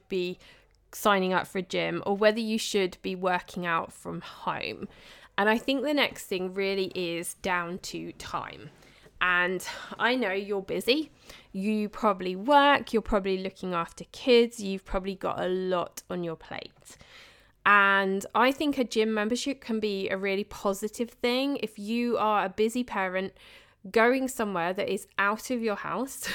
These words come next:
<laughs> away from, you know, all the demands that come from everybody in your family in some form or another.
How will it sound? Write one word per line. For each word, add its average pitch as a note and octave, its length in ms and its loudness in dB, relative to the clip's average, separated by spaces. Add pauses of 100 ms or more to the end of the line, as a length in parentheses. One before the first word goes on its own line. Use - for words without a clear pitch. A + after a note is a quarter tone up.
(140)
<laughs> B3+ 180 0
away A3 560 4
from, G3 500 -2 (360)
you G3+ 80 -4
know, G3+ 200 2
all A3+ 200 4
the A3 120 6
demands G3 600 0
that - 160 -4
come F#3 300 -6
from F#3 220 -8
everybody F3 720 -6
in F3 300 -6
your E3+ 120 -4
family F#3+ 800 2
in F3+ 240 -4
some F3+ 320 -2
form F3+ 300 -6
or F3 140 -6
another. G3 520 -2